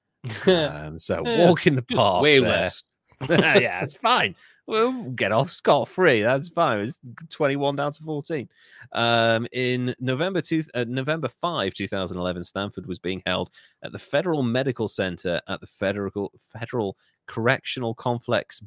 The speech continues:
Speaker 2: Butner in Butner, North Carolina. This guy's gone all over the fucking country at this point.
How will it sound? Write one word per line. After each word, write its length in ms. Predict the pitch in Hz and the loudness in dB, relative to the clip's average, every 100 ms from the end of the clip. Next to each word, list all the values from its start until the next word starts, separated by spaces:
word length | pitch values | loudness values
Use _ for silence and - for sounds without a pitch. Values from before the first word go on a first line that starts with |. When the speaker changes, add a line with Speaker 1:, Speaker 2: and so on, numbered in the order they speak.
| - | -2
Speaker 2:
Butner 420 | 139 - 117 139 | 0 0 0 0
in 220 | - 104 92 | -2 -6 -2
Butner, 360 | 123 120 120 107 | 0 0 0 -2
North 240 | 113 113 | -2 -2
Carolina. 420 | 110 104 98 98 | 0 0 0 -2
This 140 | 127 - | -4 2
guy's 220 | 240 156 | 2 4
gone 180 | 139 117 | 2 0
all 260 | 127 127 123 | 0 4 6
over 200 | 117 110 | 6 4
the 80 | 98 | -4
fucking 300 | - - 92 | -8 -10 -6
country 280 | 90 85 85 | -6 -4 -6
at 60 | |
this 120 | 71 - | -6 -8
point. 300 | 82 80 | -8 -8